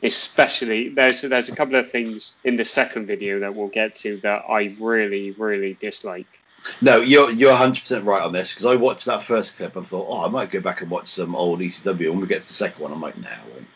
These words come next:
Speaker 2: The, the other thing, going back to that, um, that whole N W A kind of promo thing, you said they just split from, from W C W,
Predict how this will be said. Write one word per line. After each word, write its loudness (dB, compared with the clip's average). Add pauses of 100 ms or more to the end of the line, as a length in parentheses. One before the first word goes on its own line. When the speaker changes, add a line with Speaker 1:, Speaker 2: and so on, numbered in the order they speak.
(140)
Speaker 2:
The, 8
the 2
other 4
thing, -2
going 2
back 0
to -8
that, 0
um, -4
that -2
whole -6
N -4
W -2
A 0
kind -12
of -14
promo -4
thing, -10
you -6
said -4
they -8
just -4
split -4
from, -8
from -8
W -2
C -14
W, -6